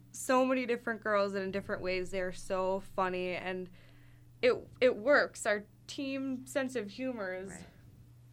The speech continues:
Speaker 1: awesome. <laughs>
Speaker 2: See, and I'd have to say it could be Chloe
Speaker 1: <laughs>
Speaker 2: because she does things behind the scene that you turn around and you're like, "What is she doing? What is going on?"
Speaker 1: <laughs>
Speaker 2: She's, she likes to be very quiet about it, but you kinda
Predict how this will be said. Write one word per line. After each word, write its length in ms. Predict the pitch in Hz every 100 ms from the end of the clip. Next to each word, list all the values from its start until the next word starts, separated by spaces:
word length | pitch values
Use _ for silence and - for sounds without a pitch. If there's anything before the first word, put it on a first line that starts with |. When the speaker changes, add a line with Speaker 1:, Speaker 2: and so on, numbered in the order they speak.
| - 202
Speaker 1:
awesome. 600 | 208 208 - - - 208 - - 262
<laughs> 160 | 262 - - -
Speaker 2:
See, 220 | - 185
and 100 | 185
I'd 160 | 180
have 160 | 190 180
to 80 | -
say 200 | 170 160
it 120 | -
could 80 | -
be 60 | 131
Chloe 420 | - 143 156 127 - 240
Speaker 1:
<laughs> 640 | - - - - - -
Speaker 2:
because 500 | 165 - 156 147 147
she 240 | - 190 180
does 220 | 170 165
things 300 | - 170 170
behind 320 | 160 147 147
the 60 | 147
scene 280 | 170 160 156
that 120 | -
you 80 | 165
turn 200 | 170 156
around 160 | 151
and 60 | 160
you're 100 | 156
like, 120 | 156 - - -
"What 140 | 330 -
is 80 | -
she 240 | - 202
doing? 400 | 196 262 220 165
What 200 | 226 277
is 80 | 226 226
going 320 | 214 190 185
on?" 160 | 180 170
Speaker 1:
<laughs> 0 |
Speaker 2:
She's, 340 | - 202 - - - - - - 190 -
she 160 | -
likes 240 | 233 320 -
to 60 |
be 80 | 240
very 240 | 208 202
quiet 500 | 190 - 196 170 190
about 260 | 208 208 214
it, 120 | 214 -
but 180 | 156 - - - - - - -
you 100 | 185
kinda 380 | - 180 151